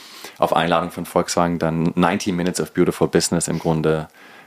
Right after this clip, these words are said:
äh, designt. Und, äh, es war, ähm, eine Mischung aus, also wir haben angefangen, die Leute, also die, die Manager wurden buchstäblich mit einem Seil reingezogen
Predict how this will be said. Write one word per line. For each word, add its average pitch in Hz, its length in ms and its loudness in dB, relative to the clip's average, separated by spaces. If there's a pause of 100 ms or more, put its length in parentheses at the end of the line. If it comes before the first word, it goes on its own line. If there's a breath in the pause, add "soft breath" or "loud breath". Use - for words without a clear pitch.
äh, 80 200 2
designt. 76 720 0
Und, 78 600 -4
äh, 76 240 0
es - 180 -10
war, 78 800 2
ähm, 78 480 -4
eine 90 80 2
Mischung 98 320 2
aus, 82 180 2
also 73 160 -4
wir 73 120 -8
haben 76 100 -6
angefangen, 85 380 -4
die 85 60 4
Leute, 82 300 2
also - 160 -8
die, - 80 -12
die - 220 -10
Manager 82 340 -2
wurden 85 140 2
buchstäblich 98 460 0
mit 90 100 0
einem 80 180 0
Seil 80 360 2
reingezogen 98 760 0